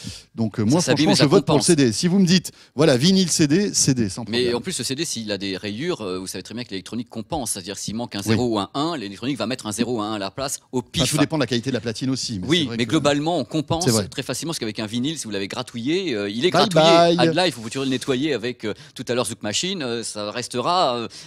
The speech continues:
Speaker 2: pas possible de, de le rattraper. Mais c'est important de voir les jeunes, je suis au salon, au festival, ils étaient en train d'écouter des vinyles, ils, ils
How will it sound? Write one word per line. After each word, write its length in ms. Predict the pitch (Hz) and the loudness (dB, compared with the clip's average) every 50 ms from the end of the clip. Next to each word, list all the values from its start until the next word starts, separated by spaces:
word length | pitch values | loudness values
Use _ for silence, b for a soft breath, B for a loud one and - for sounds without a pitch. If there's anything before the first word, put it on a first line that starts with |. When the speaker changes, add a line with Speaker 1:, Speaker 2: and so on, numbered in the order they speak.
| B B - | B B 0
Speaker 2:
pas 100 | 143 131 | 0 0
possible 380 | - 135 131 - - 202 160 | 2 0 0 0 0 -2 -4
de, 140 | 117 127 120 117 | -2 -4 -2 -2
de 100 | 110 - 123 | -2 -2 -2
le 40 | |
rattraper. 440 | 123 131 139 - - 151 - - 123 B B B B | 0 0 -2 0 -2 -4 -2 -2 -4 B B B B
Mais 60 | 156 | -2
c'est 140 | 139 - 196 | 0 0 0
important 360 | 180 - 202 185 - 233 220 | -2 -2 -4 -6 -4 -4 -4
de 60 | 151 139 | -4 -2
voir 140 | 131 170 156 | -2 -2 -2
les 100 | 139 127 | -2 -2
jeunes, 180 | - 185 196 190 | -4 -4 -8 -8
je 40 | - | -8
suis 80 | 127 | -8
au 120 | 123 127 117 | -8 -6 -6
salon, 240 | - - 135 151 | -6 -6 -4 -6
au 40 | 143 | -6
festival, 500 | 113 135 123 - - 107 123 160 190 190 B B B B B | -6 -6 -8 -10 -8 -6 -4 -4 -4 -4 B B B B B
ils 80 | B 107 | B -10
étaient 120 | - - | -8 -8
en 60 | 131 117 | -8 -8
train 80 | 113 107 | -8 -10
d'écouter 240 | 101 - 101 - | -10 -10 -12 -12
des 120 | 98 98 92 | -10 -10 -8
vinyles, 480 | 90 98 110 131 156 170 175 180 165 | -8 -6 -6 -4 -4 -4 -4 -4 -4
ils, 220 | 139 117 110 110 | -6 -6 -6 -6
ils 40 | 107 | -8